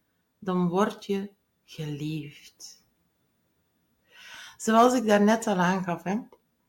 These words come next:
John Kabat-Zinn, ehm, met zijn M B S R, ontwikkelde zijn M B S R-programma speciaal om chronische ziekte te kunnen behandelen.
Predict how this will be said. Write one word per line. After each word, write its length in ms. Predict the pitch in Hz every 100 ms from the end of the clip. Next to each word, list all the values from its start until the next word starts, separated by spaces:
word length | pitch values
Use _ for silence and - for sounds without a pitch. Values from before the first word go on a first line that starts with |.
| _ _ _
John 280 | - 180 202
Kabat-Zinn, 920 | 202 180 190 190 - 190 208 269 - - - _ _
ehm, 480 | 175 175 175 165
met 200 | 190 185
zijn 340 | 190 170 - 185
M 40 |
B 220 | 180 170
S 120 | 165 -
R, 400 | 185 185 - - _
ontwikkelde 600 | 175 175 214 226 202 190
zijn 480 | 175 175 170 180 180
M 20 |
B 220 | 180 175
S 100 | 170
R-programma 760 | - 180 180 175 170 175 165 160
speciaal 880 | - - 175 - 190 180 170 - _ _ -
om 260 | 196 190 -
chronische 540 | 185 180 180 175 -
ziekte 380 | 156 190 190 185
te 180 | - 170
kunnen 300 | 175 170 151
behandelen. 640 | 160 156 156 147 147 156